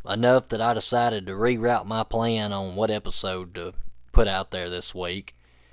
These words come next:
mention baptism, that I decided to go ahead and redo this on Wednesday night. So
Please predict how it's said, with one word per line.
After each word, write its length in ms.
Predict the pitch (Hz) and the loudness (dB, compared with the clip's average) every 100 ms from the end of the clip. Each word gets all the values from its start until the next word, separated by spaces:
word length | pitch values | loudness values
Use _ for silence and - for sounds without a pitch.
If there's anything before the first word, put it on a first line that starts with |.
| _ _ _ _ - | _ _ _ _ -6
mention 580 | 113 147 151 - 104 | 2 2 2 -2 -2
baptism, 880 | 101 139 160 - 104 98 98 104 107 - | 0 0 0 -6 -6 -6 -8 -8 -8 -8
that 120 | 104 | -4
I 180 | 104 135 | 0 0
decided 460 | 139 - 113 107 92 | 0 -2 -2 -2 -6
to 60 | |
go 200 | 95 110 | -6 -4
ahead 320 | 98 98 117 | -4 -6 -6
and 300 | 90 92 92 | -8 -12 -14
redo 540 | 95 92 117 117 123 120 | -14 -8 -6 0 0 0
this 460 | - 98 - - - - | -6 -10 -8 -8 -8 -6
on 300 | 98 90 90 | -6 -6 -6
Wednesday 380 | 107 110 101 | -6 -6 -6
night. 420 | 104 110 - - - - - _ _ _ _ _ _ _ _ _ | -4 -4 -6 -12 -20 -20 -20 _ _ _ _ _ _ _ _ _
So 760 | - - 127 117 117 110 104 | -12 -2 0 2 0 -2 -8